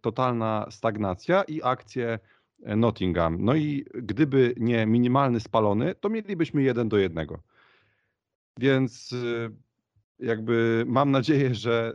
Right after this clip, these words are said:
teraz już to będzie, em, że już nie popełnimy tego błędu. Y, o meczu, y, z, o rewanżu z Nottingham chyba, y, za dużo nie trzeba mówić. Gramy u siebie, y, trzeba przepchnąć ten mecz. Oby Eriksen, em,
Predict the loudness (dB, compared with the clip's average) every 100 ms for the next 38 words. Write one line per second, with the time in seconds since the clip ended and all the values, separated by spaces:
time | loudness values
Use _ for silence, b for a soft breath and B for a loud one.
0 | -6 -4 -2 -4 -4 -8 -4 -2 -2 2
1 | 2 2 0 -2 -6 -4 -2 -2 -4 -8
2 | -2 2 2 2 2 4 6 4 2 0
3 | 4 4 4 2 0 b b b -14 -10
4 | -10 -8 -4 0 0 0 0 0 -2 -2
5 | -4 -6 -2 0 4 2 2 0 -2 -4
6 | -2 -2 0 -2 -6 -6 -2 2 2 2
7 | -2 -4 -6 -2 -2 -2 -2 -2 -2 -6
8 | -16 -10 -6 -4 -2 0 2 0 0 -2
9 | -6 -8 -4 -2 0 -2 -4 -2 0 -2
10 | -4 b b b -16 -14 -6 -4 -2 -4
11 | -2 -4 -4 -2 0 0 -2 -4 -6 -2
12 | 0 2 2 0 -4 -2 -4 -6 -4 -4
13 | -4 -8 -10 -8 -6 -6 -6 -10